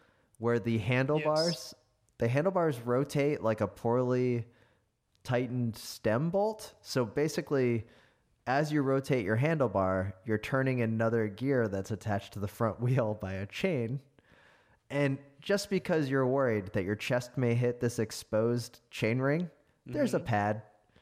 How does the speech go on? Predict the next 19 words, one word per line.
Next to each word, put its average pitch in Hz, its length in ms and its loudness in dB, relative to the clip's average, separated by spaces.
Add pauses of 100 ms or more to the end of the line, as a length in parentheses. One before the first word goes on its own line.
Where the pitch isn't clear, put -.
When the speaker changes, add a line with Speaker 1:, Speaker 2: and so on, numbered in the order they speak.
(240)
Speaker 1:
There's 277 180 -2
a 247 100 2
Speaker 3:
Oh, 131 60 -2
Speaker 1:
pad 127 220 2
Speaker 3:
good. 107 80 -4
Speaker 1:
for 135 60 2
you 120 180 2
to 113 80 2
rest 113 300 0
your 117 100 0
chest 107 400 -2
on. 120 280 0 (640)
Speaker 3:
Did 123 160 -8
Speaker 1:
So 143 140 0
Speaker 3:
Chris 139 120 2
Horner 131 300 0
design 165 380 -2
this? 180 140 -4
Speaker 2:
It's, - 260 -2